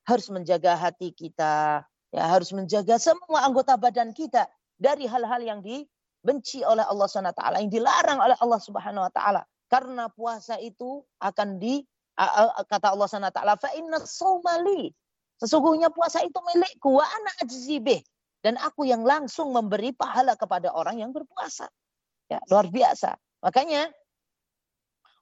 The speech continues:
orang yang berpuasa itu luar biasa. Dan termasuk puasa, lihat. Ketika seseorang itu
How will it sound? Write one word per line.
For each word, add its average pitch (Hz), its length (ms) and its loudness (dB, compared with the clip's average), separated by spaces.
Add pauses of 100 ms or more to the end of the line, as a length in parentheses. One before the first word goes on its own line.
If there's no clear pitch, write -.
(100)
orang 208 320 0
yang 190 160 -8
berpuasa 185 560 -8
itu 170 160 -14
luar 143 240 -6
biasa. 120 560 -8
Dan 269 240 2
termasuk 294 480 0 (440)
puasa, 226 280 2
lihat. 240 280 -2 (1200)
Ketika 214 380 -2
seseorang 180 560 -8
itu 180 400 -12